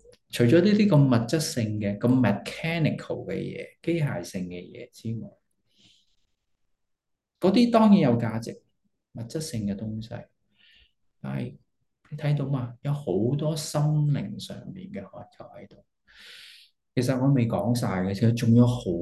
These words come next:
多，好多唔係咁尋常嘅渴望，我哋好少畀人，好少提到嘅。甚至有啲可能一般人，我哋覺得係匪夷所思嘅，嘅一啲嘅需要、渴望嘅呈現。啊，我哋呢度冇時間去交代。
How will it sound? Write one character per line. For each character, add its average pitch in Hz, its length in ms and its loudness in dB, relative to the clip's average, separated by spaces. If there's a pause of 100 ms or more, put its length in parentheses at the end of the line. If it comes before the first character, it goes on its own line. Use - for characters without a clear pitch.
(280)
多， 113 300 -2
好 - 20 -2 (140)
多 208 200 4 (720)
唔 104 80 -2
係 123 140 6
咁 139 200 2
尋 - 440 -4
常 90 220 -2
嘅 104 100 -4
渴 110 240 -4
望， 92 180 -4
我 123 100 -4
哋 120 100 0
好 120 160 2
少 139 220 -2
畀 135 220 -2
人， 131 220 0 (680)
好 143 80 -4
少 147 160 0
提 85 480 -2
到 95 160 2
嘅。 90 240 -4 (420)
甚 151 200 6
至 156 80 6
有 160 120 8
啲 190 160 6
可 143 240 6
能 101 80 6
一 143 80 6
般 165 240 0
人， 117 260 4
我 104 60 2
哋 110 40 0 (100)
覺 120 100 2
得 120 80 -2
係 143 140 4
匪 95 180 -2
夷 113 280 0
所 92 360 -4
思 - 300 -2
嘅， 104 400 -4 (640)
嘅 156 140 4
一 - 20 2
啲 160 180 2
嘅 - 40 0
需 156 600 2
要、 107 80 0 (440)
渴 123 200 -2
望 98 200 2
嘅 101 80 2
呈 101 220 -4
現。 - 340 -12 (340)
啊， - 120 -20 (500)
我 131 80 -4
哋 139 140 2
呢 190 60 4
度 165 80 6
冇 101 200 6
時 101 200 -4
間 98 260 -4
去 98 80 -8
交 101 300 -4
代。 101 120 -12